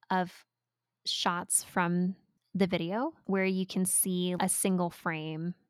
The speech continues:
of the video as it cuts to the next scene. And so it's, like, making you watch the video as you're watching the movie. But pay it forward.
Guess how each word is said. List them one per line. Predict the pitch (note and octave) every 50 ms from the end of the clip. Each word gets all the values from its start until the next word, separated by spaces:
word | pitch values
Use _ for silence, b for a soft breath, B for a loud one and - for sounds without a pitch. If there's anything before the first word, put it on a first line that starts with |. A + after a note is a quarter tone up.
| _ _ _ _ -
of | - F3+ E3+ F3
the | F3 E3+
video | F3 F3+ F3 E3+ E3+ E3 D#3+ D#3+ D#3+ -
as | E3+ D#3+
it | F3 E3+
cuts | - - - E3 - - -
to | - F3
the | F3+
next | E3+ D#3+ D#3+ - - -
scene. | - F#3+ G3 G#3 - A3 G#3+ A#3+ - b b b b b b b b b _ -
And | F#3 F3 E3+ F3
so | - - F3+ F3 F3
it's, | F3 E3+ - -
like, | F3+ F3 F3 - - _ _ _ _ _ _ _ -
making | F#3+ F#3 F#3 F3+ F3+ F3 - F3+ F3+ F3 F3
you | E3+ F3 F3+ F3+ F3+
watch | F3 E3+ F3 D#3+ D#3+ E3 - - -
the | - F3 E3
video | F#3 E3+ D#3+ E3 E3 E3 D#3+ D#3+ E3 E3 E3 E3 F3 F3+ - _ _ _ -
as | F#3+ F3 E3+ E3 F#3+
you're | E3+ E3+
watching | E3+ D#3+ D#3+ - - F3+ E3+
the | E3
movie. | E3 E3+ - - - - - - - - B3 - _ _ _ _ _ _ _ _ _ _ _ _ _
But | A3+ A3+ -
pay | - - A#3+ C4+
it | D4+ - -
forward. | - - A3 G#3 A3+ B3+ A3 F3 E3 E3 D#3+ D#3+ F#3+ F#3